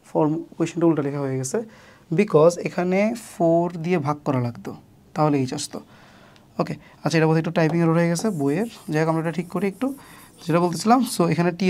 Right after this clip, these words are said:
স্কয়ার যখন করলাম এরকম আসলো, এবার আমরা যদি টি স্কয়ারকে কী করি? ফোর দিয়ে ভাগ করি, তাহলে এই যে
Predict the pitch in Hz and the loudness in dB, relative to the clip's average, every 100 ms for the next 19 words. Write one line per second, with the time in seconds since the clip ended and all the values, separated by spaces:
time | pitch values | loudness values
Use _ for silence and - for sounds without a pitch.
0 | 180 190 180 180 190 180 196 240 - - | 2 2 2 0 2 4 4 2 -4 -4
1 | 160 151 156 147 190 214 - - - 165 | -2 0 -2 0 -2 -2 -8 -20 0 6
2 | 160 165 180 190 190 175 165 180 185 185 | 6 4 0 -2 0 -2 0 -4 -4 -2
3 | 175 214 - - - 185 165 165 139 139 | -2 -2 -8 -16 4 4 4 2 0 0
4 | 151 208 233 _ - - - - - - | 0 0 -4 _ -14 -14 -20 -20 -20 -20
5 | - - - - - - - - _ - | -16 -14 -14 -18 -20 -16 -16 -16 _ -14
6 | - - - - - - - - - - | -14 -18 -20 -20 -20 -20 -20 -16 -16 -16
7 | - - - - - - - - 151 160 | -18 -16 -16 -20 -20 -20 -4 -2 0 0